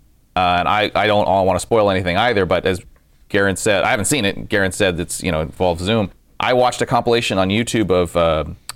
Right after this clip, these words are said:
uh, weird things that happen to Twitch streamers. And, uh, so, you know, 'cause people are, they'll stream live and then the world will happen. A couple people got robbed.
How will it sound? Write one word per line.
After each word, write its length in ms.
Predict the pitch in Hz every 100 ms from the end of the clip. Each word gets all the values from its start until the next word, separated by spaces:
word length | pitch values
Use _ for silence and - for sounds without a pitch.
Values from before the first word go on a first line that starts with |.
| - - -
uh, 220 | 62 62
weird 280 | 95 135 127
things 260 | 135 131 107
that 100 | 92
happen 420 | 110 110 113 113
to 100 | -
Twitch 240 | - 120
streamers. 540 | - 131 127 139 - - _ _ _ _ _ _ _ _ _ _ -
And, 320 | 107 107 104
uh, 500 | 95 90 87 78 64 - -
so, 160 | - 135
you 120 | 175
know, 100 | 151
'cause 140 | 165
people 220 | 165 185 180
are, 80 |
they'll 220 | 147 135 127
stream 320 | - 147 160
live 340 | 113 101 117
and 100 | 113
then 280 | 110 113 104
the 200 | 101 98
world 320 | 117 104 110 98
will 100 | 101
happen. 320 | 101 101 110
A 60 |
couple 200 | 107 110 107
people 260 | 113 107
got 200 | 107 110
robbed. 540 | 98 95 95 107 113